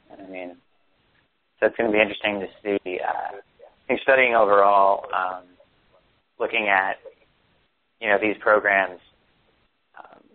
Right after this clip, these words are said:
in the Sun Belt and in C U S A, um, and seeing kind of, like, the ones that were started up basically in football hotbeds. Um, I think we've seen things go both ways, and it'll be interesting to see who can continue. You look at programs like F I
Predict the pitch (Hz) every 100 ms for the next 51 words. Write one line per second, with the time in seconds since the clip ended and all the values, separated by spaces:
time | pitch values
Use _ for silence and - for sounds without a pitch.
0 | _ _ 104 90 - 123 117 113 110 101
1 | - 92 87 - 104 98 95 95 98 95
2 | 95 90 - - - - 85 101 - 110
3 | 101 98 92 95 92 92 95 95 107 123
4 | 117 107 107 113 104 98 95 98 92 90
5 | 95 - 98 - 92 98 95 - 95 90
6 | _ _ _ _ _ _ _ - - _
7 | _ _ _ _ _ _ 101 92 101 101
8 | 110 98 101 90 95 92 92 92 90 87
9 | 90 92 90 - 90 - 95 90 87 _
10 | _ _ _ - 120 117 104 98 101 95
11 | 87 92 101 92 - _ _ _ _ _
12 | 107 98 95 90 92 98 98 98 92